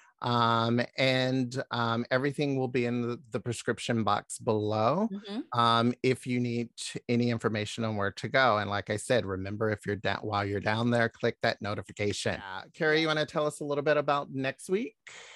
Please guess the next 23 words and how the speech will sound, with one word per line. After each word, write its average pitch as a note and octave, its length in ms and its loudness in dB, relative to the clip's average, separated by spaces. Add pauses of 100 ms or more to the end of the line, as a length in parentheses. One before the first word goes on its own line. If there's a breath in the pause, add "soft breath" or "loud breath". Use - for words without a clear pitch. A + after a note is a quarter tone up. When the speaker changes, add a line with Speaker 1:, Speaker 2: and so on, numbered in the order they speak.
(120)
Speaker 2:
Oh, A#4+ 380 6
Speaker 1:
What D#4+ 240 6
you D#4+ 60 10
Speaker 2:
well, B3 240 8
Speaker 1:
have C#4 80 0
Speaker 2:
um, - 120 -10
Speaker 1:
coming B3+ 160 8
up? B3 60 0
Speaker 2:
since C4+ 460 0
next B3+ 440 2
week's G#3+ 320 -8
podcast E3 920 -6
and F3 340 -2
video D#3+ 800 0
are, E3 400 0 (260)
get - 180 0
released F3 680 -8
literally B3+ 600 -2
days A#3 440 2
before A3 640 2
<laughs> A3+ 60 2
Black - 220 2
Friday, F#3 560 2